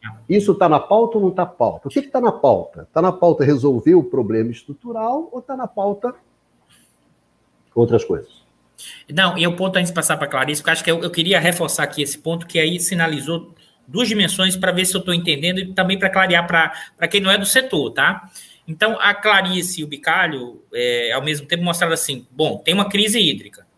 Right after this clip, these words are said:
Speaker 2: que tá acontecendo, redução dos reservatórios, com risco, inclusive, de perder o controle dos reservatórios.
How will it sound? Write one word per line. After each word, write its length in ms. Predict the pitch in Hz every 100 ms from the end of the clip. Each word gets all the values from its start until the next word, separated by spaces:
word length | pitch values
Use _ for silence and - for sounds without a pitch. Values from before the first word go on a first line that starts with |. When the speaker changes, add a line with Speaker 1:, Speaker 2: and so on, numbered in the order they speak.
| _ _ _ _
Speaker 2:
que 80 | -
tá 120 | 135
acontecendo, 680 | 135 151 185 190 196 214 220
redução 400 | 214 214 - 190
dos 100 | 190
reservatórios, 840 | 196 196 190 202 196 180 190 202 - - - - -
com 80 | 190
risco, 320 | 170 214 202
inclusive, 460 | 185 160 180 208
de 180 | 202 185
perder 520 | 220 214 175 156 185
o 100 | 208
controle 420 | - 185 170 185 208
dos 200 | 202 214
reservatórios. 840 | 214 214 214 190 120 101 -